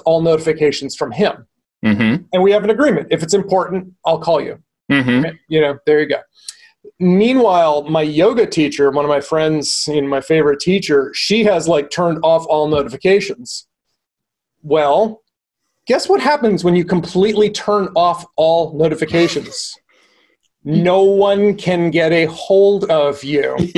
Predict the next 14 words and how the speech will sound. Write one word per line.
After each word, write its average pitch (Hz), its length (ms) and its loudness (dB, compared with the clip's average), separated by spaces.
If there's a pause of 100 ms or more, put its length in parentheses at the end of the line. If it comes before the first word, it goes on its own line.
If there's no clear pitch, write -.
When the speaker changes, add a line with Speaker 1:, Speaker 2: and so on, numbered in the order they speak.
(760)
Speaker 2:
Yeah. - 200 -6
Speaker 1:
And 190 520 0
when 196 260 2
we're 196 180 4
supposed 208 460 0
to 220 60 -6
get 202 220 -2
together 196 440 2
for 160 640 2
late 165 480 2
morning 165 600 0
coffee 160 840 2
or 147 300 2
lunch 170 480 0